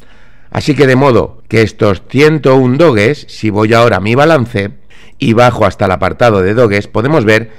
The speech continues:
que están aquí. Es decir, que tenemos que seguir asegurando que Rollercoin sigue funcionando como el primer día. Recuerda que son ya casi tres millones y medio de usuarios.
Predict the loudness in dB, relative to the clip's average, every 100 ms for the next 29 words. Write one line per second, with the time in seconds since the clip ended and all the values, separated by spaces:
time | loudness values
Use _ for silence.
0 | -20 -20 -20 -10 -4 -4 -2 -2 -2 0
1 | -2 -2 -12 -20 -20 -20 -20 -4 0 2
2 | 2 2 -2 -6 -20 -20 -20 -16 -2 0
3 | 0 0 0 0 -2 -6 -4 -2 -2 0
4 | 0 2 2 2 0 -2 -10 -20 -20 -20
5 | -14 -2 0 0 -4 -18 -20 -12 0 2
6 | 4 2 2 2 2 -4 -14 -20 -16 0
7 | 2 2 2 0 0 0 2 2 2 2
8 | 0 0 0 -2 -2 -2 0 0 -2 -4
9 | -16 -20 -20 -20 -6 -2 0 0 0 0
10 | -2 -2 -2 0 0 0 -6 -2 -4 -4
11 | -2 2 4 4 2 2 0 0 0 2
12 | 2 2 0 0 2 0 -2 -12